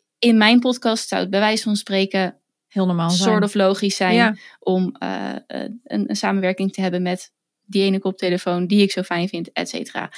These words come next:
Speaker 2: Precies.
Speaker 1: Eh, dat gaat ook normaliseren en,
Speaker 2: Ja.
Speaker 1: ehm,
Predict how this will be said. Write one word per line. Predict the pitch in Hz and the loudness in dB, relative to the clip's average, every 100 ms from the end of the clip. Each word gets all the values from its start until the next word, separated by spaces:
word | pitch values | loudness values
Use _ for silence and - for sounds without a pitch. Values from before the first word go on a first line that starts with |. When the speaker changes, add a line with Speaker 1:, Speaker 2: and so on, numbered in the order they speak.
| - - | -18 -14
Speaker 2:
Precies. | 185 180 190 190 | -8 -4 -2 0
Speaker 1:
Eh, | |
dat | 196 262 | 0 2
gaat | 233 - | 0 0
ook | 180 | -2
normaliseren | 190 175 170 180 170 175 - - | -2 -2 -2 -4 -6 -6 -8 -10
en, | 190 190 | -8 -4
Speaker 2:
Ja. | 190 | -4
Speaker 1:
ehm, | 185 185 190 | -4 -4 -4